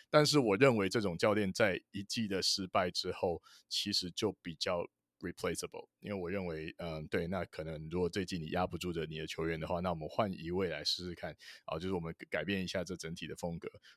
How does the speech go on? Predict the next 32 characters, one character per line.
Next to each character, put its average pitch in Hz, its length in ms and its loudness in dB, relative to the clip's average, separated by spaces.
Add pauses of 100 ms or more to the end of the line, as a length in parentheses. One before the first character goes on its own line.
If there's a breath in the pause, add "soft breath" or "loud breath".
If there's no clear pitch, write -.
不 120 80 0
过 160 100 8
我 127 140 10
觉 104 140 6
得 107 80 8
这 104 100 6
样 117 140 8
子， 98 200 0
这 - 80 4
样 120 120 4
子 95 120 0
换 107 160 4
教 104 180 4
练 95 200 2
的 82 260 0
这 95 140 -6
个 85 220 -2
背 98 200 2
后 95 240 4
的 98 180 0
可 - 160 -4
能 90 140 -2 (100)
后 127 220 6
续 113 160 2
的 98 80 4
动 104 160 0
作， 101 120 0
就 98 120 -2
代 98 140 4
表 78 180 -2
那 110 240 2
位 101 240 4